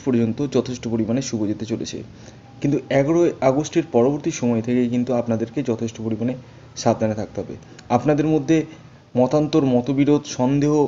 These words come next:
এই সমস্ত কিছু দানা বাঁধতে পারে, যার, যার ফলস্বরূপ আপনাদের কিন্তু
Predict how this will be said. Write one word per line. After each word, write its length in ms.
এই 140
সমস্ত 220
কিছু 160
দানা 260
বাঁধতে 280
পারে, 140
যার, 260
যার 300
ফলস্বরূপ 420
আপনাদের 360
কিন্তু 220